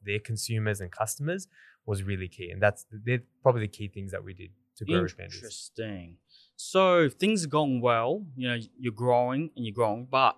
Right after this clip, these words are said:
Speaker 2: like we know in business, there's always, you know, mistakes and s-, you know, challenges. What mistakes did you make along the way?
Speaker 1: So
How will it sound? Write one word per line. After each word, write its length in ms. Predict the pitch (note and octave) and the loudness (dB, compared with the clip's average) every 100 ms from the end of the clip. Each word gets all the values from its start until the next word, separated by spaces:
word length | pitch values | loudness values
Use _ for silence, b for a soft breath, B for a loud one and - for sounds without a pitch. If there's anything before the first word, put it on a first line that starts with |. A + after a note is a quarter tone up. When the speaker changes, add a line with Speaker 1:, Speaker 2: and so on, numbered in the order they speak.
| _ | _
Speaker 2:
like 140 | C3 B2+ | -4 -2
we 140 | C#3 | 2
know 160 | B2+ B2+ | 4 4
in 160 | B2 G#2+ | 0 -4
business, 440 | A#2 A2+ C3+ F3+ | -4 -2 -4 -4
there's 200 | B2+ A#2+ | -4 -4
always, 420 | B2+ B2 G#2 - A#2 | -4 -6 -8 -10 -14
you 100 | A2+ | -6
know, 60 | G#2+ | -4
mistakes 720 | G#2+ - - A2 G#2+ - - | -2 -4 0 0 0 -10 -10
and 120 | A2+ | -8
s-, 200 | G#2 - - | -8 -10 -8
you 100 | A2 | -6
know, 60 | |
challenges. 640 | G#2 A#2 A2 G#2+ A2 C#3+ - b b b b _ _ _ - | -2 -2 -2 -6 -8 -10 -14 b b b b _ _ _ 6
What 160 | E3+ | 6
mistakes 760 | G#3 F#3+ - C#3+ D#3+ - - - _ - | 6 0 0 0 0 -4 -8 -8 _ -8
did 200 | C3 B2+ | -6 -2
you 80 | A2+ | -2
make 420 | G#2+ A2+ G#2+ _ | 0 -2 -2 _
along 240 | A2 G#2+ G#2+ | -12 -10 -8
the 80 | G2 | -8
way? 340 | G2 G2 F2 - _ _ _ _ _ _ _ _ _ _ _ _ _ _ | -6 -6 -8 -14 _ _ _ _ _ _ _ _ _ _ _ _ _ _
Speaker 1:
So 380 | - E3+ E3 | 8 10 10